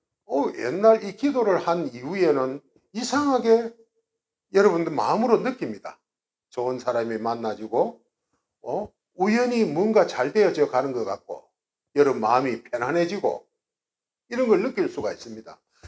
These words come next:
이런 것을 느꼈을 때, 에, 신모장구 대다라니에 대한 믿음이 확실히 서는 거죠. 그 다음, 천룡중성 동자호.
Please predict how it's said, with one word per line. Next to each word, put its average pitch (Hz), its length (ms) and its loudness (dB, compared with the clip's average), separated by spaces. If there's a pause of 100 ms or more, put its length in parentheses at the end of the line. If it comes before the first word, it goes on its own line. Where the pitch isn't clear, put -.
(140)
이런 233 280 0
것을 190 400 4
느꼈을 165 640 0
때, 214 280 0 (440)
에, 101 320 -2
신모장구 120 720 -4
대다라니에 117 880 0
대한 110 320 0
믿음이 165 600 2 (360)
확실히 - 560 0
서는 110 280 -12
거죠. 95 600 -12 (2250)
그 143 80 4
다음, 151 260 6 (500)
천룡중성 196 1080 2
동자호. 110 600 -4